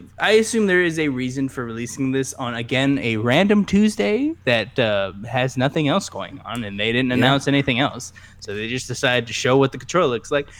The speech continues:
Speaker 1: which, to be fair, is what Xbox did, kind of. They just kinda showed up at the Game Awards and said, "Hey, this is what our system looks like," and bowed out.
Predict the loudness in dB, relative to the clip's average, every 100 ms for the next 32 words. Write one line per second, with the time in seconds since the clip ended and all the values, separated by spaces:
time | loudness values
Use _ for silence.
0 | -20 -20 -6 -4 -2 -2 2 2 2 2
1 | 4 0 0 -2 -2 -2 -4 -2 -4 -4
2 | -6 -6 -6 -6 -8 -12 -12 -16 -14 -14
3 | -10 -6 -6 -8 -12 -14 -10 -8 -8 -6
4 | -8 -10 -10 -2 2 2 2 -2 -4 0
5 | 0 0 -2 -2 -2 0 0 0 -2 -2
6 | 0 0 -2